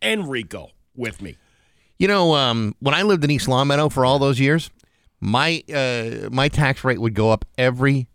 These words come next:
Speaker 2: single damn year. And at some point, uh, I figured,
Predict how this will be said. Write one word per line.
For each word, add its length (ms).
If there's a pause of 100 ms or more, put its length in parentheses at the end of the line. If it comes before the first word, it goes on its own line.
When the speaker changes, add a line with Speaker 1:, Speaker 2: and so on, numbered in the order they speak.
Speaker 2:
single 680 (240)
damn 560 (120)
year. 480 (960)
And 460
at 120
some 240
point, 480 (160)
uh, 760
I 220
figured, 380